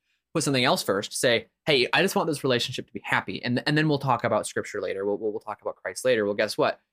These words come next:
You're not gonna be happy because you've missed, messed up the priority. Um, you're, you're me-, you're messing things up.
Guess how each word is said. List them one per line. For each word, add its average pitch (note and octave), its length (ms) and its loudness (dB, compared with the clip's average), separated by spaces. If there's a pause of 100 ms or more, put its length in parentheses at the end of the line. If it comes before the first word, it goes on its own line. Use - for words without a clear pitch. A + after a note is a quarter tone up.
(120)
You're D3 80 0
not C#3 180 0
gonna D3+ 200 0
be A2+ 100 0
happy G2+ 380 -6
because G#2+ 340 -10
you've A2 260 -4
missed, A2+ 460 -2
messed A2+ 320 -4
up - 80 -8
the F#2+ 80 -8
priority. G2+ 680 -2 (480)
Um, F#2+ 360 -4
you're, G#2+ 260 -4
you're A#2 100 -4
me-, G2+ 220 -4
you're A2+ 120 -8
messing G2 340 -4
things G2 240 -10
up. A2+ 220 0